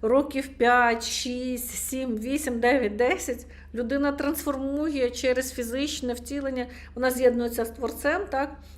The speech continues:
Як відбувається взагалі, е, перехід? Тобто є спочатку підготовка, тобто процес. В третьому вимірі там сидиш, не вибираєш, все зрозуміло, і де людина вибрала,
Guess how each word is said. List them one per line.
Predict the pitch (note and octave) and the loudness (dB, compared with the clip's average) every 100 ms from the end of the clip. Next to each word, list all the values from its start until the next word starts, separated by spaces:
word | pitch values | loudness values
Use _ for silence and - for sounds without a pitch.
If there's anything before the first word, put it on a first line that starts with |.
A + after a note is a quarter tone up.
| - | 0
Як | C#4 D4 | 0 2
відбувається | A#3+ C4+ B3+ B3+ B3 | -4 2 4 4 0
взагалі, | B3 A#3+ B3 A3 A3+ - - A#3 | -2 -2 0 -2 -4 -12 -14 -8
е, | A3 A3 | -4 -4
перехід? | G#3 C#4+ C#4 C4+ A#3+ G#3+ - - - - - | -2 0 0 0 -6 -8 -10 -18 -18 -18 -4
Тобто | B3+ - | -4 0
є | C4 D4+ F#4+ | 2 6 4
спочатку | - D#4 - B3 A3+ A#3+ | 2 -2 4 4 4 -8
підготовка, | - C#4+ D4+ D4 A#3+ A3 - A#3 | -4 0 2 2 2 2 0 -2
тобто | B3+ - C4+ | -2 -4 -4
процес. | C#4+ D4 - A#3+ A3+ - - - - - | -2 -4 -2 -2 -2 -10 -18 -18 -18 -18
В | - | 2
третьому | C#4 D4 D4 C4+ | 4 6 4 0
вимірі | B3+ C4 B3 B3+ | 2 2 2 2
там | B3+ B3 | -2 -2
сидиш, | B3 A3+ A3 | -4 -4 -4
не | B3+ | -4
вибираєш, | A#3 A#3 A#3 A3+ | -2 0 0 0
все | - G#3+ - | -2 -6 -2
зрозуміло, | A3 A3 B3 C#4+ F4+ | 0 0 -2 -2 0
і | D4+ | 0
де | B3 E4 | 2 2
людина | D4+ C4 C4+ B3 | 2 0 0 2
вибрала, | B3 D4+ E4 D#4+ D#4+ | 2 2 4 6 4